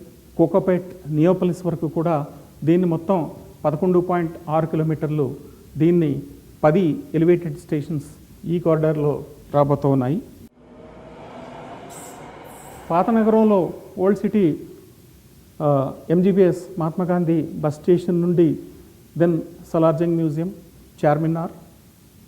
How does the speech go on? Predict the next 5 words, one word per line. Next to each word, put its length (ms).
షాలిబండ, 520
షాలిబండ 540
తర్వాత 600
అలియాబాద్ 600
కూడా 300